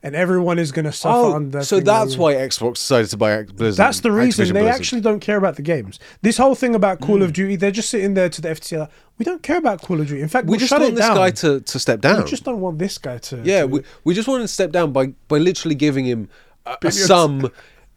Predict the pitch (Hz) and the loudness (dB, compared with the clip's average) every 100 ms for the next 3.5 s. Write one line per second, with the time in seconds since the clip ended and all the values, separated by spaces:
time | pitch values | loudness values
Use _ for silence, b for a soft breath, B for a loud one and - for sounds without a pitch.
0 | 165 165 185 180 - 175 165 160 196 196 | -16 -12 -8 -8 0 2 2 4 6 6
1 | 165 147 131 b b b - 240 262 - | 8 6 6 b b b 6 10 10 6
2 | - - 190 160 185 175 175 - 208 185 | 2 4 6 6 4 4 2 6 8 10
3 | 151 143 143 170 196 | 8 6 6 8 8